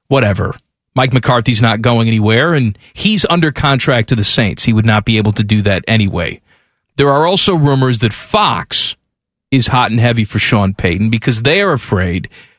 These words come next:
that Troy Aikman is gonna leave and go to Amazon next year and do their exclusive Thursday package. And maybe there's enough smoke there where they're trying to lure. Wouldn't that be a thing?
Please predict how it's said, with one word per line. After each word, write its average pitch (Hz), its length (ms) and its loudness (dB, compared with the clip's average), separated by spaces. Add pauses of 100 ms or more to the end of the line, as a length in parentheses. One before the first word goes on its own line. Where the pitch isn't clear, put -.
that 120 120 0
Troy 131 300 2
Aikman 139 480 0
is - 180 -2
gonna 123 180 0
leave 180 680 -2
and 131 180 2
go 123 200 2
to 139 160 -2
Amazon 175 600 -2 (260)
next 104 320 0
year 104 200 2
and 127 220 0
do 127 160 0
their 120 320 0
exclusive 120 600 0
Thursday 104 420 0
package. - 600 -4 (760)
And 117 100 -2
maybe 127 180 2
there's 135 160 2
enough 131 160 2
smoke 156 380 0
there 101 240 0
where 123 160 0
they're 107 180 0 (220)
trying 123 280 2
to 120 40 0
lure. 139 560 0 (340)
Wouldn't 403 200 0
that 262 160 -2
be 254 140 0
a 220 40 0
thing? 226 400 -2